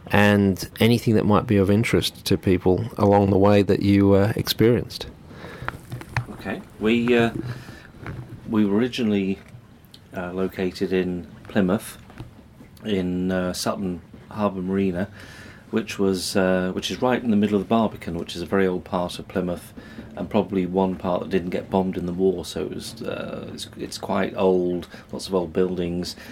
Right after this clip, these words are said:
Speaker 2: It's where the founding fathers left to go to the States. There, there are steps there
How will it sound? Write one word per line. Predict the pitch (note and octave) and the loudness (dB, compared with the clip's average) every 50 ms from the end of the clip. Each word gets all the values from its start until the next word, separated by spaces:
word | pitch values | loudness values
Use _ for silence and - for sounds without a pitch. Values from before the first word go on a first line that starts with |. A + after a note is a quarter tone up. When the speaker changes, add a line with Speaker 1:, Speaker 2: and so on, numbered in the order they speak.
| - - | -20 -20
Speaker 2:
It's | - - - | -18 -4 0
where | G#2+ G2 F#2+ | 2 2 4
the | F2+ E2+ | 2 0
founding | - - G#2 G2+ G2 G2 F#2 F2+ E2+ | -2 -2 0 2 2 0 0 -2 -4
fathers | - - G2 F#2 F2+ F#2 F2 F2+ F2 E2+ E2+ - - - - - - - - - - - - | -2 0 0 0 0 0 -2 -2 -4 -4 -6 -8 -10 -12 -14 -20 -20 -20 -20 -20 -20 -14 -2
left | - G2 F#2+ - E2+ - - - - - - - - | 2 4 4 4 4 2 -4 -12 -14 -12 -14 -12 -12
to | - - | -10 -2
go | - G2+ F#2 F#2 F#2 F2+ F2+ F2+ | 0 2 4 4 4 2 0 -2
to | E2 - - F#2+ | -6 -6 -8 -6
the | E2+ E2 | -6 -6
States. | - - - G2+ F#2 F#2+ G2+ - - - - - - - - | -6 0 2 2 4 4 2 0 -6 -8 -8 -6 -6 -8 -8
There, | - - F2+ F2 D#2+ | -8 -8 -8 -6 -8
there | D#2+ E2 E2+ F2+ F2 | -8 -8 -6 -4 -4
are | F2 | -4
steps | E2+ - - G#2+ F#2 - - - - | -4 -2 -2 -2 -2 -2 -4 -10 -8
there | G2 G2 F#2 F2+ F2+ F#2 F#2 F#2 | -2 0 2 2 4 2 0 -2